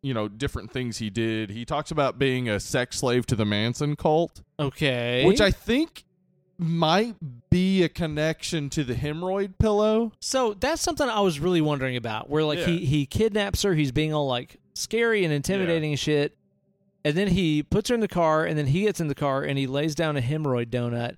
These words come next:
Speaker 1: I think
Speaker 2: But that seems like some weird, stupid Peter Jackson humor, too.
Speaker 1: Yes.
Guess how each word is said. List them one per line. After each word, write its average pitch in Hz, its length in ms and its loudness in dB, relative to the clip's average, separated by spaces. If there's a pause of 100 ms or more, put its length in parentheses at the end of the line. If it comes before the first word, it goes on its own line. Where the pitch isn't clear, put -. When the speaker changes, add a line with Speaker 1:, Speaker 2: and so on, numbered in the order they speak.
(140)
Speaker 1:
I 180 80 0
think 254 220 -4
Speaker 2:
But 220 120 0
that 330 140 2
seems 359 220 -2
like 339 100 -4
some 285 220 -6
weird, 220 420 -6
stupid 220 680 0
Peter 214 260 0
Jackson 202 420 0
humor, 156 340 -2
too. 147 600 2
Speaker 1:
Yes. 185 600 0